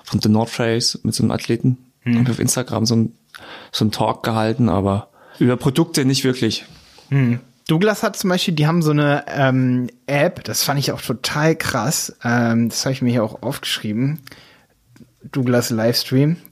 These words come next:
Speaker 2: Das kann ich dir jetzt hier allen Zuhörern sagen. Das ist super interessant für jeden oder jede, die einen Online-Shop hat. Ähm,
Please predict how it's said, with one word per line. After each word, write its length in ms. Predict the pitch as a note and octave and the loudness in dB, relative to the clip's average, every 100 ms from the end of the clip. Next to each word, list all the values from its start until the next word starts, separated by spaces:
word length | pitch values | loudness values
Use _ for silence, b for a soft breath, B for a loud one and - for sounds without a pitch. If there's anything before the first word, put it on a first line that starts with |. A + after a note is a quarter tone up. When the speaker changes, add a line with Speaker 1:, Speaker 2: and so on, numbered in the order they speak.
| - | -14
Speaker 2:
Das 240 | - - - | -10 -8 -8
kann 140 | - | -8
ich 100 | - | -8
dir 200 | - - | -12 -12
jetzt 280 | G#2 C3+ - | -4 -4 0
hier 200 | D3 C3+ | 0 2
allen 220 | A#2+ C3+ | 2 0
Zuhörern 500 | B2+ C#3+ C3+ B2 A#2+ | 2 2 4 4 2
sagen. 440 | A#2 B2 B2 C#3+ | 2 2 2 0
Das 180 | C3 A2 | 0 -2
ist 60 | A2+ | -2
super 200 | C3+ B2+ | -2 -2
interessant 380 | A#2+ A2+ C3+ C3 | -2 -2 -2 -2
für 100 | A2+ | -2
jeden 560 | G#2 A#2+ D3+ D3 C#3 | 0 2 4 2 0
oder 220 | F#2 G#2+ | -2 0
jede, 320 | A2+ A2+ C3+ B2 | 2 2 2 2
die 120 | G#2+ | 0
einen 80 | G#2 | -2
Online-Shop 520 | A#2 A#2+ A#2 - G2 | -2 -2 -2 -4 -8
hat. 180 | A2 - B B B B B _ - | -10 -12 B B B B B _ -8
Ähm, 800 | A#2 A#2+ A#2+ B2 B2+ B2 B2+ | -2 0 2 2 2 2 0